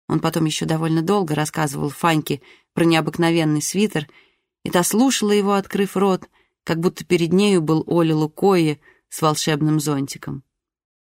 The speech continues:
Глядя на них тогда, Ксения почувствовала сердечную боль, острую и неизбывную. Андрюша встал в ее памяти так, словно наяву вошел в комнату под сводами.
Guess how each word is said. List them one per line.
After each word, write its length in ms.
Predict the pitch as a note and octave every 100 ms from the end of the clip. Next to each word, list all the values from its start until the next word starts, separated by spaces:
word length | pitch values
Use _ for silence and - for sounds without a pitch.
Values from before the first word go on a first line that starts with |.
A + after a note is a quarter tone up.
| _ _ _ -
Глядя 340 | E3 F#3 F3 E3+
на 120 | E3
них 220 | E3+ D#3+
тогда, 420 | E3 E3 F#3 F#3 - _ _ _ _ _ _
Ксения 380 | - F#3 F3 E3
почувствовала 600 | E3+ E3 F3 - E3 E3
сердечную 760 | - E3+ D#3+ F3 - E3 F3
боль, 420 | D#3+ D3+ C#3+ C3+ _ _ _ _ _ _ _
острую 500 | - F#3+ - D3+ D3+
и 60 | D3
неизбывную. 840 | D3+ D3+ D3+ D3 C#3 D3 D3+ D3 _ _ _ _ _ _ _ _ _ _ _ _
Андрюша 560 | - F3 F#3+ E3+ C3+ D#3+
встал 320 | - E3+ D3+
в 60 | C#3+
ее 260 | D#3 D#3
памяти 480 | - F3 E3 D#3 -
так, 240 | - E3
словно 340 | - E3 D#3 D#3+
наяву 480 | E3 D#3+ E3 E3 F3
вошел 360 | D3 - D3
в 120 | D3
комнату 420 | - D#3+ D3 - -
под 200 | D3+ -
сводами. 580 | D3+ D2+ C#3+ - D3